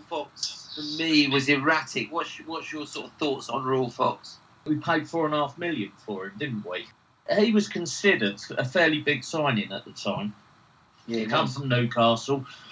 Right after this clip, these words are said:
Speaker 2: Having said that, he was losing his place to Ginola. But after an initial good start, yeah, he,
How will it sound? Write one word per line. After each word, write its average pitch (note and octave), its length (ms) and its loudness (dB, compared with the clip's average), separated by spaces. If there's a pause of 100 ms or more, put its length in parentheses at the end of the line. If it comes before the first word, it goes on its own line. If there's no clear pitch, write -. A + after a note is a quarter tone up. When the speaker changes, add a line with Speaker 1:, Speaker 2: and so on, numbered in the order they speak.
(540)
Speaker 2:
Having E3 260 2
said D#3+ 380 2
that, C3+ 280 0
he F3 140 -4
was D3 180 -10
losing D3+ 400 -2
his C3+ 160 -8
place C#3 440 2
to C3+ 260 4
Ginola. A#2+ 640 4 (800)
But - 560 -2 (240)
after G#3 520 4
an G3 100 2
initial F#3+ 440 -2
good D3+ 300 -2
start, - 560 0 (320)
yeah, D#3 380 0
he, E3+ 220 -2